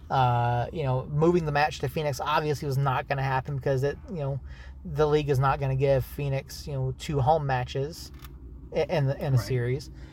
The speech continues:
Speaker 1: And so, again, it's just an all-around hard situation. Like, I hate it for Phoenix that it happened. And even tonight in the box, you know, their, their local media guy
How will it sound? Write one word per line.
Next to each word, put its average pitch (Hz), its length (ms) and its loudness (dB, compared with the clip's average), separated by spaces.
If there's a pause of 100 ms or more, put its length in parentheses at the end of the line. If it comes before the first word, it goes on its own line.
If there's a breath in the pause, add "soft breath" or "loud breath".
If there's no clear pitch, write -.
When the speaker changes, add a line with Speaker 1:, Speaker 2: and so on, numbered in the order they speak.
(240 loud breath)
Speaker 1:
And 160 200 0
so, 160 580 8 (840)
again, 175 240 -2
it's 165 120 -2
just 202 160 -2
an 190 80 2
all-around 156 480 4
hard 135 340 2
situation. - 720 -6
Like, 131 260 -4 (560 loud breath)
I 147 120 4
hate 147 280 4
it 185 140 0
for 170 120 -4
Phoenix 156 360 -4
that 127 160 0
it 123 60 -4
happened. 180 500 0 (420 loud breath)
And 160 160 4
even 185 220 4
tonight 165 220 0
in 156 100 -4
the 143 80 0
box, 151 360 2
you 156 60 -4
know, 139 60 0
their, 139 340 2
their 139 460 2
local 147 400 4
media 160 320 4
guy 135 320 4